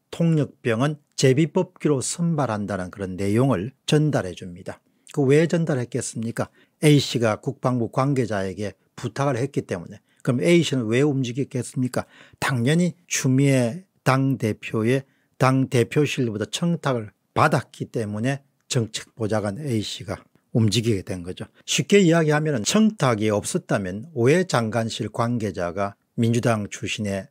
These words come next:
정책보좌관 A씨를 위해 가지고 통역병 선발 방식에 대한 정보를 귀뜸해 주었겠습니까? 왜 그런 정보를 취득했겠습니까?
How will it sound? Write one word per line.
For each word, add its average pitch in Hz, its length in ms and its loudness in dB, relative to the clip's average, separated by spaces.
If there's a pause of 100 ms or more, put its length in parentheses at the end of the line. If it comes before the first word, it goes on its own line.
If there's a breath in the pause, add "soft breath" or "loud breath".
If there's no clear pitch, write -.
정책보좌관 104 1000 -2
A씨를 104 540 0
위해 87 160 -6
가지고 90 520 -10 (180)
통역병 127 720 0
선발 135 460 0
방식에 127 520 -2
대한 90 340 -6 (200)
정보를 104 600 -2 (220)
귀뜸해 123 440 0
주었겠습니까? - 840 -12 (160)
왜 127 180 6
그런 143 260 2
정보를 127 520 -2 (160)
취득했겠습니까? - 1120 -6